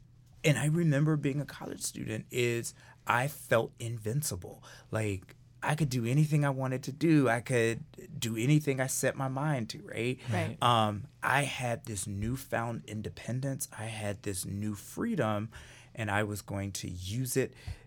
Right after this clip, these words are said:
Speaker 1: um, to the best of my ability.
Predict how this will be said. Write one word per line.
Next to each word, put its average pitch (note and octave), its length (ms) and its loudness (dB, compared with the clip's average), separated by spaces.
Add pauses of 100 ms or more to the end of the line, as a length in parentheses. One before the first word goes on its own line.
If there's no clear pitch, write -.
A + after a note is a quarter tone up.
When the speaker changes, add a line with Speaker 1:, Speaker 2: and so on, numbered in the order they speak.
(100)
Speaker 1:
um, G#2 640 2 (520)
to B2 100 -6
the F#2+ 100 -6
best G#2 340 -4
of G#2 100 -6
my G2 160 -2
ability. - 560 -8